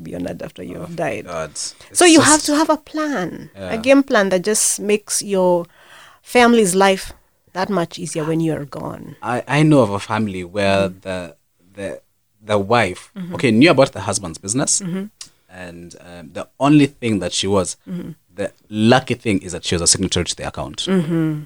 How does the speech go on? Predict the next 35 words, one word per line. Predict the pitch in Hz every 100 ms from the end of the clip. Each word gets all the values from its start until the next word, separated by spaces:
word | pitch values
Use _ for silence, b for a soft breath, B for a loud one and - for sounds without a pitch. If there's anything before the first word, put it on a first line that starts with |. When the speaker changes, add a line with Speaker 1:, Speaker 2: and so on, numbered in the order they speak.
| _ -
Speaker 2:
Yeah. | 92 76 -
So | - -
Speaker 1:
Yeah. |
Speaker 2:
when | 117 117
he | 113 160
died, | 147 90 90 135 -
Speaker 1:
Yeah. | 190 165 151 b b _ -
Speaker 2:
I | 104
mean, | 110 101 98 - - - _ _ -
the | 104
f-, | - - _ - - - _ 101 104
she, | - 113 -
if | 123 -
she | - 131
was | 117
not | 175
a | -
signatory | 147 160 135
to | 101
that | 131
account, | 131 131 107 90 -
Speaker 1:
That | 208 190
Speaker 2:
she | 175
would |
Speaker 1:
business | 120
Speaker 2:
not | 131
be | 127
Speaker 1:
would | 117
have |
Speaker 2:
able | 117
to | 107
access | 90 - 107
those | 92 -
funds. | 82 87
Speaker 1:
Yeah. | 160